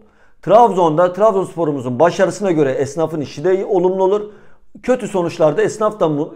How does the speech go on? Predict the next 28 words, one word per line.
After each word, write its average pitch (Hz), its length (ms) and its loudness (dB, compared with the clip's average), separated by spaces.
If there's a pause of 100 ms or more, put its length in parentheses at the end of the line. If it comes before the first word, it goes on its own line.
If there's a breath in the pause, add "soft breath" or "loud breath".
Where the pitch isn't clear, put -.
(380)
severek 147 420 0
iş 143 180 -10
yapmaz. 165 460 -2 (340 soft breath)
Müşteri 208 420 0
de 185 80 2
gidip 190 260 -2
orada 160 200 2
yemek 170 320 -2
yemez. 135 340 -6
Benden 170 400 0
daha 185 200 6
iyi 127 100 0
biliyorsunuz. 117 400 -10 (140)
Yirmi 160 240 -6
dört 170 220 0
saat 156 200 -2
orada 151 180 -2
yaşayan, 143 380 -2
hayatını 151 460 0
orada 151 180 2
geçiren, 147 420 -4
Trabzon'da 143 380 -4
geçiren 143 380 -6
birçok 185 340 -8
dostumuz, 151 420 -2
arkadaşımız, 147 600 -4
taraftarlarımız 143 760 -2
var. 113 120 -8